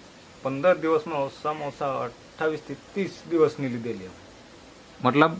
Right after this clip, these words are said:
Speaker 1: એ,
Speaker 2: પંદર
Speaker 1: અ,
Speaker 2: દિવસમાં અઠ્ઠાવીસ થી
Speaker 1: ત્રીસ હજારની લીધેલી.
Speaker 2: ત્રીસ હજારની લીધેલી દવા.
Speaker 1: હા.
Speaker 2: અચ્છા, એ એક સાથે લઈ આપી દીધા પૈસા કે કેવું એમ?
Speaker 1: નહીં, એ છૂટક એક આજે આવ્યો હોય ને થોડાક દિવસ પછી, પાંચ દિવસ પછ-,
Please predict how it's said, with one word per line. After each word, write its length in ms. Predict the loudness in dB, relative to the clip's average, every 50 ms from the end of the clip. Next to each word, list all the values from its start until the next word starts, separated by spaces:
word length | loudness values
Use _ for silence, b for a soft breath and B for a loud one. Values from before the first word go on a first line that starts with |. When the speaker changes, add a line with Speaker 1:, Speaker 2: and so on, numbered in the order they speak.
| -12 -4 2
Speaker 1:
એ, 200 | 4 6 8 8
Speaker 2:
પંદર 200 | 8 8 8 6
Speaker 1:
અ, 80 | 8 8
Speaker 2:
દિવસમાં 480 | 8 8 8 8 8 8 8 10 8
અઠ્ઠાવીસ 440 | 6 6 4 4 6 6 6 4 4
થી 220 | 4 6 6 6 4
Speaker 1:
ત્રીસ 360 | 2 2 2 2 2 4 4
હજારની 280 | 4 6 6 4 4
લીધેલી. 280 | 0 -4 -4 -4 2 6
Speaker 2:
ત્રીસ 180 | 8 8 10 10
હજારની 440 | 8 8 8 8 8 6 6 8
લીધેલી 320 | 8 8 8 8 8 8 8
દવા. 220 | 6 6 4 4
Speaker 1:
હા. 340 | 0 -2 -6 -10 -16 -18 -18 -16 -16 -14 -14 -6 -4
Speaker 2:
અચ્છા, 160 | 0 2 4 8
એ 280 | 8 10 10 10 8
એક 100 | 8 8
સાથે 280 | 6 4 4 6 6 6
લઈ 220 | 8 8 8 8
આપી 220 | 6 6 4 6 6
દીધા 160 | 8 8 8
પૈસા 320 | 8 6 6 8 6 6
કે 120 | 6 4 6
કેવું 300 | 8 8 8 10 8 6
એમ? 80 | 4 0 -6 -10 -10 -8
Speaker 1:
નહીં, 260 | -4 -2 0 0 0
એ 140 | 0 -2 -2
છૂટક 380 | -4 -6 -6 4 4 6 6 6
એક 160 | 2 2 0 -16 -20 -20 -20 -20 -20 -20 -20 -20 -20 -20 -20 -20 -20 -20 -20 -12 0 4
આજે 260 | 4 4 6 8 8
આવ્યો 140 | 8 8 8
હોય 240 | 6 8 8 6
ને 140 | 6 4 4
થોડાક 320 | 4 4 6 6 6 6 4
દિવસ 160 | 2 0 0 2
પછી, 220 | -2 -4 -4 -4 2 4
પાંચ 180 | 4 4 4
દિવસ 200 | 4 4 4 4 4 -2 -14 -12 -12 -12 -12 -8 -2
પછ-, 320 | -2 -2 -2 -2 -16 -18